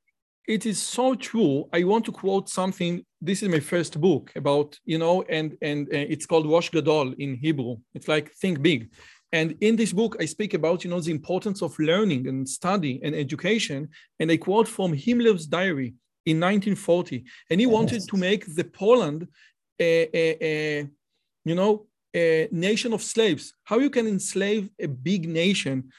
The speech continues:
Speaker 1: So he said, "The, the pure and simple objectives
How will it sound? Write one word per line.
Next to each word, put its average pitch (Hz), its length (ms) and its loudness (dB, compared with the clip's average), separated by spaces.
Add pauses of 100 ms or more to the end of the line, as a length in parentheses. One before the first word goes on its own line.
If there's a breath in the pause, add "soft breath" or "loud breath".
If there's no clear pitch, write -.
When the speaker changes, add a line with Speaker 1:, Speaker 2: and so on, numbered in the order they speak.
Speaker 1:
So - 140 2
he 220 120 6
said, 226 380 2 (640 soft breath)
"The, 175 440 4 (480)
the 170 260 0
pure 247 680 2
and 190 140 0
simple 240 400 0
objectives 151 760 -2